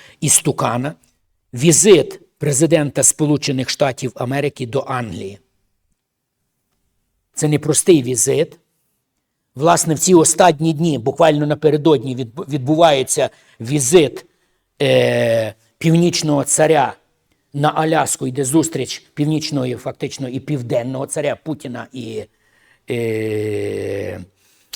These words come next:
Трампа. Вони приходять до певних,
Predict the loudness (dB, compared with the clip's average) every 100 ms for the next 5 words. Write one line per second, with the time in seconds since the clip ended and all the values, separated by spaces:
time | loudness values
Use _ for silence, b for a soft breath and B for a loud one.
0 | -14 2 2 2 0 -2 -2 -8 _ _
1 | _ _ _ _ _ _ -4 2 4 4
2 | 2 2 2 0 -2 -2 2 2 0 -4
3 | -6